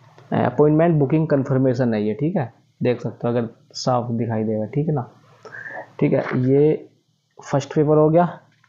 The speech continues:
and second application appointment,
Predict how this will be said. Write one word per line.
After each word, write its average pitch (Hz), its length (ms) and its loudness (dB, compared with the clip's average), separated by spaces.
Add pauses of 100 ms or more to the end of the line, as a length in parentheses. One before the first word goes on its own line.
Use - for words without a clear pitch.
(600)
and 143 100 0
second 185 480 2 (1200)
application 165 720 2
appointment, 147 720 2